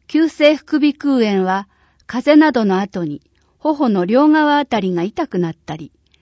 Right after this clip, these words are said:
汚い鼻水などが出るなどの症状が起こります。三ヶ月以内に治りますが、稀に慢性に移行する場合があります。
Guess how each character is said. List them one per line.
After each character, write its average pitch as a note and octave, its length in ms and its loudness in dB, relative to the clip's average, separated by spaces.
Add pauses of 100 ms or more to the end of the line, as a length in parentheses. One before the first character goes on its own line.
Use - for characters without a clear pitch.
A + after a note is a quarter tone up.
(200)
汚 D#4 240 0 (160)
い G3+ 80 -2
鼻 G#3+ 280 -2
水 C#4+ 240 2
な C#4 160 0
ど F#3+ 120 -4
が E3 120 -6
出 E3+ 200 -6
る - 100 -20 (360)
な A#3 140 -2
ど A3 120 0
の G3+ 120 -2
症 A#3+ 240 -2
状 A3 200 -2
が E3 140 -2
起 D#3 60 -12
こ E3+ 140 -12
り D#3+ 120 -6
ま D#3 120 -10
す。 - 300 -20 (1080)
三 D#4 260 0
ヶ E4 120 2
月 E4 280 -2
以 E4 80 6
内 A#3+ 220 4
に F#3+ 140 0
治 G#3 220 -2
り A#3+ 80 0
ま B3+ 120 0
す G3 160 -8
が、 F#3+ 240 -4 (360)
稀 A#3 340 0
に C#4+ 220 4 (220)
慢 B3 220 2
性 D#4 300 0
に C#4+ 240 4
移 A3+ 60 -8
行 C4+ 200 2
す C4+ 140 -6
る B3 140 -2
場 A3+ 160 0
合 A3+ 100 -2
が G#3 140 -2
あ G3 60 -4
り F#3 120 -4
ま F3+ 140 -6
す。 - 280 -20